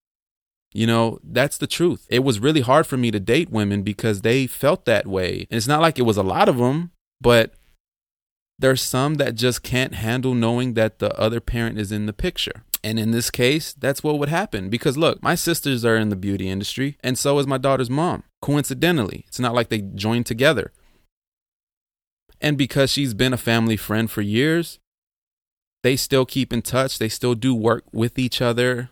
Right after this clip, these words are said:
all that stuff. I've even seen 'em hanging out. Hey, that's their life. I don't have no control over that. So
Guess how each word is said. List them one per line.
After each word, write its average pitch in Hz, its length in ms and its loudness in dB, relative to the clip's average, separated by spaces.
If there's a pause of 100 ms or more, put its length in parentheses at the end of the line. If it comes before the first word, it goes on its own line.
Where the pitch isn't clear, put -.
(100)
all 135 160 2
that 127 200 0
stuff. - 500 -2
I've 104 140 -2
even 123 200 2
seen 123 180 0
'em 117 100 0
hanging 117 320 0
out. 123 300 0 (100)
Hey, 143 260 2 (560)
that's 139 220 -2
their 147 180 2
life. 135 520 0
I 156 100 6
don't 165 100 2
have 156 160 4
no 156 100 2
control 139 440 2
over 104 200 4
that. - 220 -6 (760)
So 135 540 2